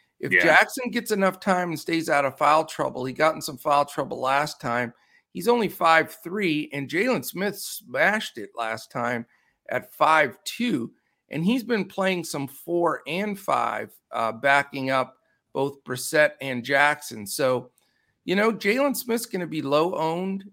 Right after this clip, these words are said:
Speaker 1: I think he's
Speaker 2: Mm-hmm.
Speaker 1: really showed some great strides here. And at five two, I think he's gonna be a very, very sneaky play,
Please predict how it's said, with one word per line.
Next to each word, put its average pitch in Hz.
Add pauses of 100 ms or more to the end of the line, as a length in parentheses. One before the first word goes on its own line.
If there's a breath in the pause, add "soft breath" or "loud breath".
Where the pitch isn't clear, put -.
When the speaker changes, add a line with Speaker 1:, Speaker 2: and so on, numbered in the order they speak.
(120)
Speaker 1:
I 156
think 202
he's 107
Speaker 2:
Mm-hmm. 135
Speaker 1:
really 170
showed 135
some 120
great 147
strides 139
here. 120 (380 soft breath)
And 135
at 135
five 185
two, 156 (140)
I 143
think 160
he's 143
gonna 139
be 135
a 110
very, 147
very 131
sneaky 139
play, 123